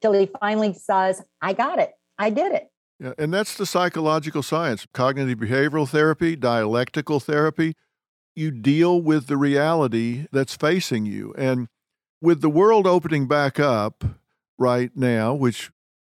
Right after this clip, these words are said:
Speaker 2: pretty much we're seeing, and I hope it continues, you say that parents expect their kids to just snap out of it after two years of pandemic,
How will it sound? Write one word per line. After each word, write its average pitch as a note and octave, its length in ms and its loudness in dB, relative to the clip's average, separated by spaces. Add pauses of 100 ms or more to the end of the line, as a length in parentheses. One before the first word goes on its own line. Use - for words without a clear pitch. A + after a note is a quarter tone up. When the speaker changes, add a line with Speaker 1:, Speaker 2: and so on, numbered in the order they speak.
(340)
Speaker 2:
pretty E3+ 380 2
much A#2+ 640 0 (120)
we're B2+ 200 2
seeing, B2+ 500 0 (540)
and B2+ 100 0
I A#2+ 80 2
hope C3 320 0
it B2 160 0
continues, A2+ 840 0 (1080)
you D#3 380 -2
say E3+ 340 4
that C3 280 2
parents D3+ 580 0
expect C#3 580 -2
their C3 160 2
kids C3+ 440 0
to B2 160 0
just B2+ 260 2
snap D3+ 680 -2
out E3 240 2
of G#2 100 -2
it B2 300 -2 (480)
after C3 600 2 (280)
two D#3+ 180 4
years C#3 380 2
of A#2 160 -4
pandemic, C3 800 0